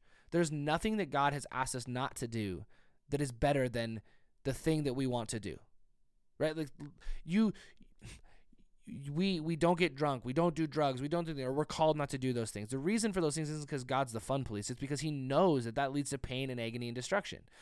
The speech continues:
The things that God is asking us to do are for our benefit. He is not restrictive. He is looking to restore us. He wants us to flourish, and he knows that we need specific things.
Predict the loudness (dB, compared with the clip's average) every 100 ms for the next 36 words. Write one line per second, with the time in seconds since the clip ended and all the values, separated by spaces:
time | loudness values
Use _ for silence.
0 | -16 -4 0 2 4 2 4 4 4 2
1 | 2 2 0 -4 -4 -2 0 2 -2 2
2 | 6 6 6 0 -4 4 4 4 0 0
3 | 0 -4 -12 -18 _ -20 _ _ -2 2
4 | 4 2 2 2 0 -8 -4 -4 0 0
5 | 0 -4 -4 -14 _ -4 -4 -2 2 2
6 | 2 -4 -4 -10 -14 -6 -4 -2 -2 -2
7 | 2 4 6 4 0 -8 -10 -12 -14 _
8 | -4 -4 2 2 2 0 -2 -4 -8 -4
9 | -2 0 -2 -6 -6 -4 2 6 8 6
10 | 4 0 -6 -12 _ _ _ _ -4 0
11 | 2 2 2 0 -4 -2 -2 -4 -8 -6
12 | -4 -4 -6 -10 -16 -20 -20 _ _ -6
13 | -6 -6 -12 -18